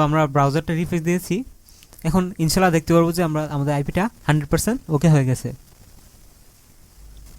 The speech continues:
So বন্ধুরা, দেখতেই পাচ্ছেন যে আমার আইপিটা একদম হান্ড্রেড পার্সেন্ট হয়ে গেছে, ফুল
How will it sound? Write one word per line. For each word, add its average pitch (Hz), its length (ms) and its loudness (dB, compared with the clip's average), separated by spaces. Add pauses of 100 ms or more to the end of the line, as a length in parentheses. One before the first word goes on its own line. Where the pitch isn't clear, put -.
(3000)
So - 140 2
বন্ধুরা, 202 280 4 (160)
দেখতেই 190 260 8
পাচ্ছেন 214 280 6
যে 190 40 0 (180)
আমার 143 160 8
আইপিটা 175 280 4
একদম 180 240 6
হান্ড্রেড 185 320 0
পার্সেন্ট 202 300 2 (1120)
হয়ে 156 200 6
গেছে, 165 200 2 (1300)
ফুল 139 200 2